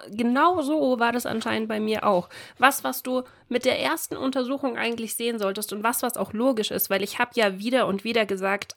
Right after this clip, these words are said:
es fühlt sich so an, als hätte ich mir irgendwas so verrenkt oder umgeknickst an eine Stelle, wo es nicht hingehört. Das heißt, ich, ich weiß ja, wie sich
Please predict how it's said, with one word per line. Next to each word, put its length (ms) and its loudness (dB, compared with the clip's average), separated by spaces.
es 120 -4
fühlt 260 -4
sich 160 -6
so 100 -4
an, 340 0
als 160 -2
hätte 180 0
ich 120 -6
mir 320 2
irgendwas 680 0
so 140 2
verrenkt 600 4
oder 200 4
umgeknickst 840 -2
an 100 4
eine 120 2
Stelle, 380 2
wo 80 -2
es 120 -2
nicht 120 0
hingehört. 560 0
Das 180 -2
heißt, 280 4
ich, 260 -4
ich 280 0
weiß 380 6
ja, 200 0
wie 220 -2
sich 320 -2